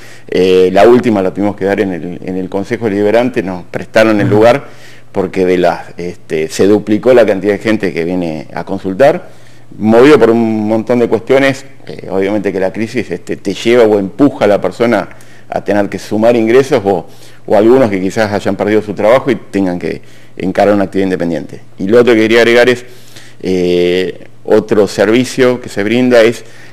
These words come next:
Speaker 1: la, eh, somos, este, autoridad de registro, oficiales, tenemos un oficial de registro de, eh, de firma digital para escribir, este, sociedades anónimas simplificadas, que es la modalidad que incorpora la, la última ley de emprendedores que se sancionó.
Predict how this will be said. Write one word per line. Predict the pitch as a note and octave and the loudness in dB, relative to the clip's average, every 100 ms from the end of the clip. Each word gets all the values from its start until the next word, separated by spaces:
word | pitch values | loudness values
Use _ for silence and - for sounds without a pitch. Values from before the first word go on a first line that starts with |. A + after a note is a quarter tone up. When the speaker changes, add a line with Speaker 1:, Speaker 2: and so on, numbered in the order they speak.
| - | -6
Speaker 1:
la, | G2+ F#2+ | -2 -2
eh, | F2+ F2 F2 E2+ E2 D#2+ - - - - | -2 -4 -4 -6 -8 -10 -14 -18 -20 -18
somos, | - A2+ G#2 F#2+ F#2+ | -4 -2 -2 -4 -12
este, | - F2+ D#2+ D#2 | -12 -8 -8 -6
autoridad | F2+ F#2 G2 G#2+ | -6 -4 0 2
de | G#2+ | 2
registro, | G#2 A#2 A#2 A#2+ A#2 | 0 -4 -6 -2 -4
oficiales, | - F2+ G#2+ F#2+ G2+ | -2 -4 -2 -2 -4
tenemos | F2+ G#2 | -6 -4
un | G2+ | -6
oficial | F#2+ F2+ G#2 | -10 -8 -4
de | G2+ | -2
registro | G2 F#2+ G#2+ - G2 | -4 -6 -8 -6 -4
de, | D#2+ D2 - - - - - - | -4 -6 -14 -20 -20 -20 -18 -8
eh, | F2 E2+ E2 E2 D#2 - - - | -4 -2 -2 -2 -6 -8 -12 -8
de | G#2 | -8
firma | - A2+ G#2+ | -2 0 0
digital | G2 F2+ A#2 A#2+ D3 - - - - | -2 -2 0 0 0 -12 -20 -20 -8
para | G2 F#2+ | -2 -2
escribir, | F2+ G2 G#2 A2+ | -2 0 2 4
este, | A#2 - F#2 E2 E2 F2 | 2 -2 -6 -4 -4 -6
sociedades | - F#2+ G#2+ A2 | -8 0 2 2
anónimas | G2 G2+ G2 F#2+ | 0 -2 -4 -6
simplificadas, | F#2 F2+ G2 F#2 E2+ C2+ - - - - - | -10 -8 -4 0 0 0 -8 -20 -20 -20 -10
que | F#2 | -4
es | G2 | -2
la | |
modalidad | G2+ G2 G2 G2+ G#2+ | 2 4 4 4 2
que | G#2 | 0
incorpora | F#2+ F#2+ G2 G2 A2 | -4 -4 0 2 4
la, | F#2+ F2+ D#2 - | 2 -2 -6 -10
la | - | -4
última | G2+ G2+ G2+ F#2+ | -2 -2 -4 -2
ley | G#2+ G#2 | 0 0
de | |
emprendedores | G2+ G2 G2 G#2+ A2+ B2+ - - | -2 -4 -2 2 2 0 -8 -16
que | - | -16
se | - - | -16 -10
sancionó. | G2 F#2+ G#2 B2 | -8 -4 0 0